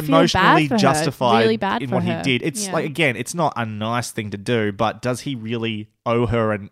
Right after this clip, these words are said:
Speaker 2: nice
Speaker 1: Mm.
Speaker 2: thing at this point?
Speaker 1: No, not at all.
Speaker 2: No, he doesn't.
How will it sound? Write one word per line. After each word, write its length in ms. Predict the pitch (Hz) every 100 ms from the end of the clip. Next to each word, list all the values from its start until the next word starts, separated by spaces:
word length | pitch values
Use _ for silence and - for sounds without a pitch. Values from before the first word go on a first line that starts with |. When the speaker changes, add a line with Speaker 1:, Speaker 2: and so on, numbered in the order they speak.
| 117
Speaker 2:
nice 420 | 107 104 107 185
Speaker 1:
Mm. 60 |
Speaker 2:
thing 340 | 120 110 101 110 -
at 100 | 113
this 140 | 113 113
point? 220 | - 107
Speaker 1:
No, 240 | 254 247
not 260 | 175 180 175
at 80 | 175
all. 240 | 190 175
Speaker 2:
No, 140 | 135 107
he 140 | 113
doesn't. 440 | 123 117 98 92